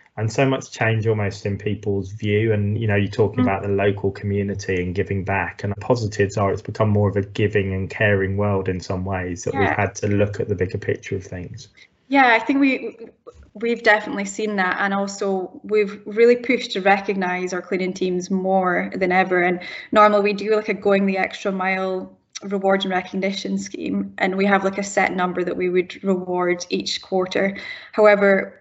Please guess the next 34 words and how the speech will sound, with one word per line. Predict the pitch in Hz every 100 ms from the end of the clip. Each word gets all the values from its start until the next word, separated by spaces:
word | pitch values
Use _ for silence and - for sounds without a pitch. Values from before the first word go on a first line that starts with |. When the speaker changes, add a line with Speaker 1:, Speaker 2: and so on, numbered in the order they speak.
| -
Speaker 2:
we | 202
got | 202 -
so | - - 240 240
many | 233 214 196 196 208
nominations | 202 185 185 196 202 202 196
put | 196 196
forward | - 196 196 180 180
because | 196 208 196
everyone's | 196 202 190 180 185 -
been | 190 180 185 - _
so | - - 185
amazing, | 180 190 196 - - 196 196
um, | 180 180 - _ _ -
you | 196
know, | 180
in | 180
the | 175
past | 190 185 - 196
year. | 180 175 - - - - - _ _
We | 190 202
just | 208 -
couldn't | 220 196
say | - - 190
no | 196 208
to | 196
any | 185
of | 185
them, | 185
so | 196 190
we | 190
just | 202
ended | 208 202 180 175
up |
awarding | 185 190 190 185 170